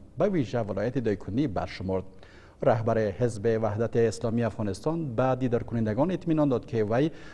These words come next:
در جهت رسیدگی به مشکلات ولایت دایکندی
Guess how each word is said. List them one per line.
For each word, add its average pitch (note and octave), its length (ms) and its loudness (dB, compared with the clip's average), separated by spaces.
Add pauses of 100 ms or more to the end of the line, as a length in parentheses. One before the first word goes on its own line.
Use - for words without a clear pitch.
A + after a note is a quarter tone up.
(120)
در A#2+ 120 8
جهت A#2 560 0
رسیدگی A#2 720 2
به A#2+ 200 0
مشکلات A2+ 560 -2
ولایت A2+ 420 0
دایکندی A2 640 0